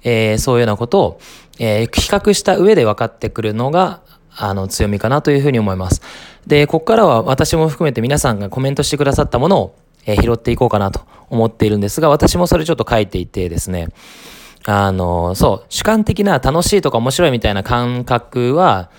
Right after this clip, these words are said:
誰かと比べる必要はないんですけども、強みっていうものに関しては他者と比べて初めて分かるものかなと思っていて、そうやってどうやってその人と自分を比べて、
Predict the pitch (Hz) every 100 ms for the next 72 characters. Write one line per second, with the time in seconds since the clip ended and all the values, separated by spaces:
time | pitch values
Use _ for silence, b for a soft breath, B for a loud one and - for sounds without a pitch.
0 | b - 135 117 104 - 107 104 104 110
1 | 104 107 92 87 92 120 160 B B B
2 | - 185 190 202 175 160 160 151 156 160
3 | 156 190 - - 143 123 113 - 120 127
4 | 110 98 95 101 95 92 90 95 98 -
5 | B B B - 110 107 - - 95 95
6 | 156 180 175 165 143 180 185 190 185 170
7 | 165 170 156 170 160 139 131 131 131 131
8 | 127 120 120 120 87